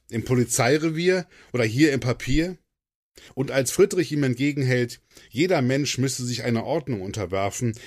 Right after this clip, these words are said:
weil er sonst nicht mehr wert wäre als eine Wanze, setzt Schuster Vogt zum wichtigsten Satz an. "Sehr richtig, die Wanze lebt. Und willst du wissen, warum die lebt?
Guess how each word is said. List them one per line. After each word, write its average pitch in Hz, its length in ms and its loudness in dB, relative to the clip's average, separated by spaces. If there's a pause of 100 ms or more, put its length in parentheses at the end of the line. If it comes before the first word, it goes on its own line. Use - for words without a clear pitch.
weil 120 140 2
er 110 80 4
sonst 131 340 0
nicht 123 220 -4
mehr 127 360 2
wert 127 280 0
wäre 120 360 2
als 107 140 -6
eine 107 240 -2
Wanze, 123 460 -2 (320)
setzt 135 240 0
Schuster 156 340 0
Vogt 147 340 0
zum 131 240 0
wichtigsten 127 640 -4
Satz 98 320 -6
an. 82 220 -16 (720)
"Sehr 123 520 6
richtig, 101 680 -4
die 127 160 2
Wanze 113 380 0
lebt. 92 440 -2 (220)
Und 120 180 0
willst 123 300 4
du 120 80 2
wissen, 127 360 0 (160)
warum 131 380 4
die 131 100 4
lebt? 123 440 0